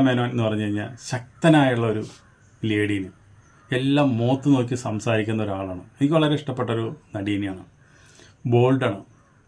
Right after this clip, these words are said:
അപ്പോൾ എന്ത് കാര്യത്തിനും അതിൻ്റേതായുള്ളൊരു ശൈലിയുണ്ട്. അപ്പോൾ അങ്ങനെ ഒരു ശൈലിക്ക് ഉടമയാണ്. നമ്മുടെ തമിഴിലും തെലുങ്കിലും കന്നഡത്തിലൊക്കെ പോയി വെന്നിക്കൊടി പ്രാ-,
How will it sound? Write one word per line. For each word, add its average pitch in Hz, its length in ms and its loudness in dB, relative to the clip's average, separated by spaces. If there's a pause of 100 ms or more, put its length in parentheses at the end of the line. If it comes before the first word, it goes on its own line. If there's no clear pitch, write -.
(240)
അപ്പോൾ 107 240 -2 (360)
എന്ത് 175 380 6
കാര്യത്തിനും 123 460 2 (160)
അതിൻ്റേതായുള്ളൊരു 117 680 0 (100)
ശൈലിയുണ്ട്. 110 540 0 (480)
അപ്പോൾ 110 220 -4
അങ്ങനെ 120 300 0
ഒരു 127 180 -2
ശൈലിക്ക് 107 460 -2
ഉടമയാണ്. 110 240 -2
നമ്മുടെ 170 200 -2 (460)
തമിഴിലും 131 500 0
തെലുങ്കിലും 127 480 2
കന്നഡത്തിലൊക്കെ 135 640 0
പോയി 131 180 2 (560)
വെന്നിക്കൊടി 135 480 4
പ്രാ-, 135 160 8